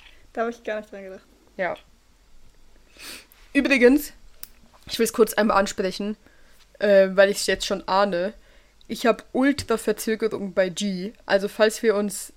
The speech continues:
Speaker 2: viel ins Wort fallen, ich hör G immer nur so,
Speaker 1: Oh.
Speaker 2: keine zehn Sekunden später gefühlt.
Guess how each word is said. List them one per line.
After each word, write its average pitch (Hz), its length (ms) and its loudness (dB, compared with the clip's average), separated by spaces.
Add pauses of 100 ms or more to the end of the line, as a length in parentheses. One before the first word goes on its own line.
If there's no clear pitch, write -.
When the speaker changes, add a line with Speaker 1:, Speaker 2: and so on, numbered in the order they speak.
Speaker 2:
viel 226 200 -6
ins 208 200 -6
Wort 214 200 -2
fallen, 185 420 -4 (240)
ich - 160 -10
hör 220 140 6
G 220 240 0
immer 214 180 0
nur 214 180 2
so, 190 300 -2 (800)
Speaker 1:
Oh. 233 100 -6
Speaker 2:
keine 196 280 -2
zehn 240 260 0
Sekunden 214 420 -2
später 196 380 4
gefühlt. 180 400 -6